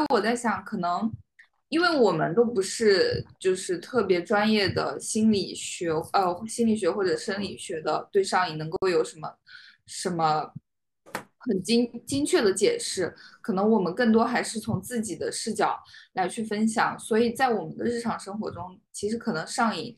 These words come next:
相对来说，嗯，有时候它可能也不是一件坏事，它是可以让我们就是给我们提供一些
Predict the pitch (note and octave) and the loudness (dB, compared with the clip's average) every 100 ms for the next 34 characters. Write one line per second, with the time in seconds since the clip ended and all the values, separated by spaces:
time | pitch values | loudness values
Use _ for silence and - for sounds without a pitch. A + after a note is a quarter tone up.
0 | - - - _ _ - - B3 A#3+ B3 | -20 -20 -20 _ _ -12 0 2 4 2
1 | A#3+ F3 E3+ - G#3 F#3 F#3 G#3 - _ | 4 4 2 0 2 4 4 2 -4 _
2 | _ - G3 F#3+ F#3+ G3 F#3+ F3 E3+ G3 | _ -8 -6 -4 -6 -6 2 2 2 -2
3 | G#3 A3 A#3 F#3+ F3 F#3 - - E3 - | -2 -2 -2 -4 -8 -8 -10 -14 -8 -4
4 | G3+ F3+ F#3+ - A3+ G3+ D#3 E3 - - | -2 -2 -6 -2 0 0 -2 -8 -10 -8
5 | D#3+ A#2+ - F#3+ G3+ F#3+ - E3 F3 G3 | -6 -6 -4 -6 -4 -8 -2 0 2 2
6 | F#3+ E3 D#3 D3+ - - D#3+ - - E3+ | 2 0 -6 -8 -10 -12 -12 -12 -10 -6
7 | D#3 - - - _ _ _ - - _ | -6 -8 -14 -20 _ _ _ -20 -20 _
8 | G3 G#3 G3+ G3+ - E3+ F#3+ A3 G#3+ A3 | 6 6 4 0 0 0 4 4 4 6
9 | G#3 G3 G3 | 6 6 4